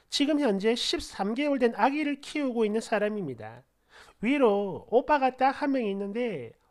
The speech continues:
오빠는 좀 늦게 결혼했어요. 이제 일 년 됐죠. 아직 아이는 없고요. 참고로 새언니랑 오빠랑 동갑이고 저하고는 다섯 살 차이 납니다.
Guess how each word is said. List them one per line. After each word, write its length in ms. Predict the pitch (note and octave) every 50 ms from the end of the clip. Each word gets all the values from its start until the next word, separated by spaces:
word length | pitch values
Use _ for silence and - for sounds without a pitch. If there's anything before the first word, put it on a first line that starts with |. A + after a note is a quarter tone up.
| _ -
오빠는 380 | - A#3+ - D4+ D4+ D4+ D4
좀 180 | - A#3 G3 G3+
늦게 240 | C4+ D#4+ - D4 A#3+
결혼했어요. 840 | A#3 A#3 A3+ A#3+ A#3+ A#3+ A#3+ A#3+ - - E3+ B2+ A2+ - - - _ _ - - _ -
이제 260 | C#3 D#3+ G3 A#3 C#4
일 180 | B3 B3 C4 C4+
년 140 | D4+ C#4+
됐죠. 420 | - - - - - - B2+ B2 - _ _ _ _ _ _ _ _ _ _ _ _ _ _ _ _ _ _ _ _ _ _ _ _ _ _ _ _ _ _ _ - - _ _ _ _ _ _ - - - _ _ _ _ _ _ _ _ _ _ _ _ -
아직 260 | - G#3+ A#3+ A3+ A3 G3+
아이는 320 | G#3+ B3+ C4+ C4 B3 A#3+
없고요. 840 | E3+ D3 - - G#3+ G#3+ G3+ G3+ G#3 A3 G#3 E3+ B2 A2+ A2 A#2+ - _ _ _ - - - _ _ _
참고로 460 | - - - D4 C#4+ C#4 C4+ B3+ B3 B3+
새언니랑 760 | - - - C#4+ C#4 C#4+ C#4 C4 A#3+ A3 A3 G#3+ G#3 G#3+ -
오빠랑 400 | F#3 A3+ A3+ C4 C4 B3 A#3+ A3+ -
동갑이고 840 | A3 B3+ C4+ B3+ B3 G#3+ F#3+ E3 F3 A3+ B3 A3+ E3+ B2 A2+ C3 -
저하고는 600 | - - F3+ F#3+ G3+ B3+ B3+ C4 C#4+ C4+ C4 B3
다섯 240 | - C4+ C#4+ - E4
살 180 | C#4 - B3+ B3
차이 280 | - - C#4+ C4 A#3 G#3+
납니다. 540 | G3+ F#3+ F#3 G3 G3+ F3+ - A2+ A2+ A2+